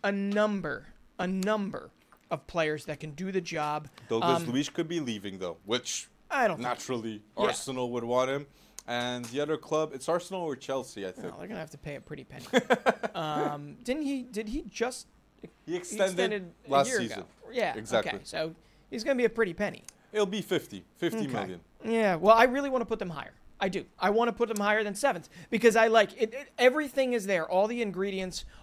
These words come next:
Speaker 1: are there.
Speaker 2: Mm-hmm.
Speaker 1: And the signing of Moussa Diaby, in my opinion, is their, um, their, uh, their problem solving or Unai Emery's,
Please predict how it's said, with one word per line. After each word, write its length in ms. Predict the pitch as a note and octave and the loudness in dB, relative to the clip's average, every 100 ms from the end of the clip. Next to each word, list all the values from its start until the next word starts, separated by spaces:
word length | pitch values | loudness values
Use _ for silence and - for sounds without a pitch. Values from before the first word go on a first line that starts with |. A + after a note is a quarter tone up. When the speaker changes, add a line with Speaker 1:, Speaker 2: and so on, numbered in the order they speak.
| - G3 | -2 2
Speaker 1:
are 200 | F3+ D#3+ | 4 2
there. 640 | C#3+ D#3+ C#3+ B2+ A2 - A2+ | -4 -4 -2 -2 -4 -10 -12
Speaker 2:
Mm-hmm. 200 | A2 A#2 | -8 -2
Speaker 1:
And 140 | F#3 F3 | 0 0
the 60 | |
signing 340 | - A3 A#3+ A3 | 0 0 0 0
of 80 | |
Moussa 280 | F#3+ F#3+ F3+ | -2 -2 -4
Diaby, 600 | E3 D#3+ D#3+ D#3+ C#3 C#3 - _ | -2 2 2 0 -4 -12 -18 _
in 100 | E3+ | -6
my 180 | E3+ F#3+ | -2 0
opinion, 580 | G3 - E3 D#3+ D#3+ D#3+ - _ - | -2 -4 -8 -8 -10 -10 -16 _ 4
is 340 | G3 F#3+ E3+ | 6 4 2
their, 500 | E3+ E3+ E3 D#3+ E3 E3+ | 4 6 6 2 -2 0
um, 560 | D#3 D3+ D3 D3 C#3+ - - - - _ _ _ _ _ _ - | 2 2 0 -6 -14 -18 -16 -16 -16 _ _ _ _ _ _ -2
their, 420 | G#3 G#3+ G#3+ B3 | 2 4 2 2
uh, 140 | G#3 - - - | 2 2 -14 -6
their 140 | G3 | -6
problem 540 | - - A#3 A3 G#3 E3+ | -4 4 6 8 4 -2
solving 420 | F3 D#3 D3+ D3+ | -2 -2 -4 -8
or 100 | D#3 | -4
Unai 300 | G3+ G3+ F3+ | 0 0 0
Emery's, 560 | F3+ F#3 F3 F3 D#3+ | 0 -2 -2 -4 -6